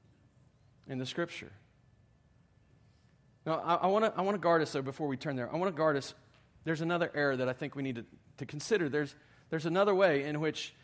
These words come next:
in, in, in this idea of not denying either, we don't wanna run to either of these extremes.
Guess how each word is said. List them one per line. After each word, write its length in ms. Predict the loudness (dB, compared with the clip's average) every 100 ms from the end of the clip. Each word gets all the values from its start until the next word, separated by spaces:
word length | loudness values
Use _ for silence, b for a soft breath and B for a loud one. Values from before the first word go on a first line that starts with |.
| b b b b _ _ _ _ _ -4
in, 100 | -2
in, 160 | 0 0
in 100 | 2
this 180 | 0 0 2
idea 360 | 2 6 4
of 80 | 4
not 200 | 2 0
denying 420 | 0 0 2 0 -2
either, 320 | -4 -2 -2
we 140 | 2
don't 160 | 2 2
wanna 180 | 2 2
run 300 | 2 0 0
to 160 | -4
either 220 | -2 -2
of 60 | -2
these 260 | -2 -4 -8
extremes. 840 | -12 -4 -2 -2 -4 -10 -14 -18